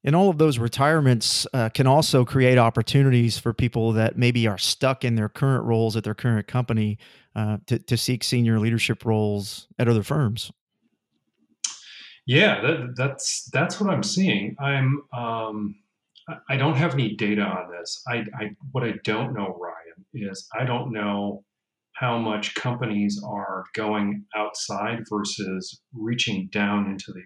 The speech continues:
Speaker 2: organization and pulling people up. Um, you know, from my perspective, I'm a little biased because I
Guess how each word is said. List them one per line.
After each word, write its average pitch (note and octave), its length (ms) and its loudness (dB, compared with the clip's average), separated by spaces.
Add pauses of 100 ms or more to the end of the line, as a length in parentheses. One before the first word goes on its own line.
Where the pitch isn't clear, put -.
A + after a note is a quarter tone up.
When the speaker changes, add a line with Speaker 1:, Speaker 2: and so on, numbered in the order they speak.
(120)
Speaker 2:
organization F#2+ 960 -8 (720)
and F#2+ 360 -6 (300)
pulling G#2 360 -2
people F#2+ 480 -6
up. - 880 -20
Um, F#2+ 320 -6
you B2 80 -6
know, G#2+ 120 -4
from A2 220 -2
my C3 200 2
perspective, G#2 680 -2 (440)
I'm G2+ 100 -10
a F2+ 60 -8
little F#2 260 -10
biased A2+ 440 -2
because G2 360 -10
I F2+ 140 -10